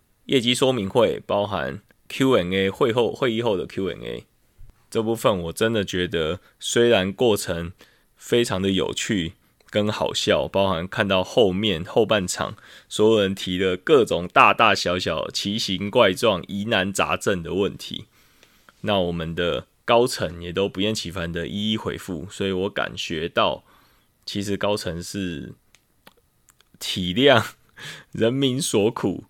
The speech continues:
那也能够尽可能的感同身受。我相信这种方式是能够让员工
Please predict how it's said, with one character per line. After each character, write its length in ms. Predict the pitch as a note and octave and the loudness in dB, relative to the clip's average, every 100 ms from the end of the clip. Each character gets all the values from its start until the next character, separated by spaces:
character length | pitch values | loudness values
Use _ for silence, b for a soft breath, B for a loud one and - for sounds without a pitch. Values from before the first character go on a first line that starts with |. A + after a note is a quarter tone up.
| _ | _
那 180 | - A2 | -2 0
也 280 | F#2+ F2+ F2 | 2 2 0
能 280 | F2+ F#2+ G#2 | -2 -4 2
够 340 | C3+ A2 C#2+ | 4 6 4
尽 220 | - C#3+ | -2 -4
可 140 | G#2+ F2+ | -4 -6
能 160 | F2 | -6
的 120 | F#2 F#2 | -4 -4
感 220 | C2+ F2+ | -6 -8
同 220 | F2 E2+ | -10 -10
身 260 | - G2 G2 | -4 -4 -2
受。 340 | - E2+ - b b _ _ - | 0 -2 -2 b b _ _ -8
我 220 | G#2 G2+ | -2 0
相 220 | - C#3+ | 2 0
信 220 | D#3 D3+ | 0 -4
这 140 | C3 C#3+ | -4 -4
种 200 | F2 F2 | -4 -8
方 300 | - A2+ A#2+ | -2 -2 0
式 360 | - C3 F2+ | -4 -4 -4
是 220 | D2 - A2 | -4 -6 -4
能 160 | F2+ | -2
够 200 | F#2+ G#2 | -2 -2
让 320 | G2 A2+ F2+ | 0 0 0
员 260 | E2 D#2+ F2 | -4 -8 -6
工 360 | G2 F#2 F#2 | -2 -2 -4